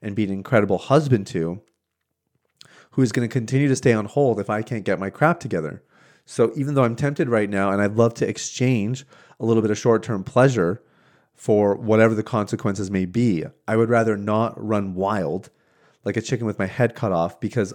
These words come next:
I actually have a vision. And I know that if I can just work hard enough towards that vision, I'll actually get there. So I will say no to the temptation. I will say no to this momentary urge. I will say no to the overwhelm and the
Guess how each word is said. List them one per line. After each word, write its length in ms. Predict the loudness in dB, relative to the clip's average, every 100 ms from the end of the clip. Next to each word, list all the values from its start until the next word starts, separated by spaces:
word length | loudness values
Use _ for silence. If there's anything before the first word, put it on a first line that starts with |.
| -4
I 120 | 0
actually 260 | 0 -2
have 180 | -4 -4
a 60 | -4
vision. 400 | -6 -8 -12 -18 _ _ _ _ _ _ -6
And 160 | -2 0
I 100 | 0
know 240 | 2 2
that 140 | 2
if 160 | 0 0
I 80 | -2
can 180 | -4 -8
just 240 | -10 -4
work 220 | -2 -2
hard 240 | 2 4 4
enough 360 | 2 -2 -6 -8
towards 300 | -2 0 0
that 160 | -2
vision, 420 | -2 -4 -4 -10 -14 _
I'll 160 | 0 0
actually 260 | 0 -4
get 220 | -4 -4
there. 240 | -4 -8 -10 _ _ _ _ _
So 220 | 0 2
I 180 | 4 2
will 100 | 0
say 180 | -2
no 280 | -4 4 6
to 80 | 8
the 100 | 6
temptation. 800 | 4 0 -2 -6 -6 -10 -10 -12 _ _ _ _ _ _
I 100 | -2
will 120 | 0 2
say 180 | 0
no 340 | -2 0 2 2
to 200 | 2 -2
this 200 | -2 -4
momentary 640 | -4 -4 -6 -4 -2 -2
urge. 300 | -2 -2 -2
I 140 | 0 0
will 80 |
say 180 | 0 -2
no 380 | -2 2 6 6
to 360 | 4 0 0 -2 -8 -20 -12
the 220 | -6 -4 2
overwhelm 680 | 2 4 4 4 4 0 -2 -6
and 240 | -6 -6
the 260 | -6 -6